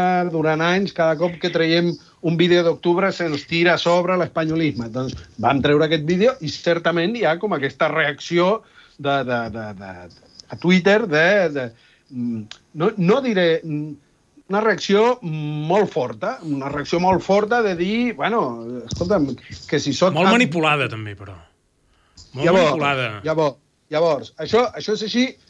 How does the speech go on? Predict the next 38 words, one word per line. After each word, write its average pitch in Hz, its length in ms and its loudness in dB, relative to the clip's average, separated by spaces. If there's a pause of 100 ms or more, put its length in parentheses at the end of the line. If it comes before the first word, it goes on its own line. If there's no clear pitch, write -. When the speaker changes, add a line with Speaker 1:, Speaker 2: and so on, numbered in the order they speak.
(140)
Speaker 1:
i 147 80 -6
escolta'm, 151 400 0
a 135 140 -8
mi... 233 240 2 (560)
m'és 160 280 0
igual, 214 380 4
igual 156 340 2
que, 180 380 -2
que, 156 260 -2
que 143 220 -4
en 143 180 -4
ot-, 175 220 0
altres 165 400 0
moments 165 640 2
de 156 140 4
la 156 140 4
vida 175 240 2
política 160 580 0
un 180 280 2
ha 151 120 0
de 160 140 0
dir 156 160 -4
coses 185 380 0 (340)
que, 139 220 2 (420)
mm, 127 480 0
no 156 240 6
agraden 160 400 2
a 151 80 -4
segons 156 340 -4
qui 220 200 2 (400)
i 202 260 2
que 175 240 4
dir-les 165 720 0
te 151 180 -6
comporta, 147 760 2
doncs, 123 260 -6
haver 139 240 -2
de, 147 160 0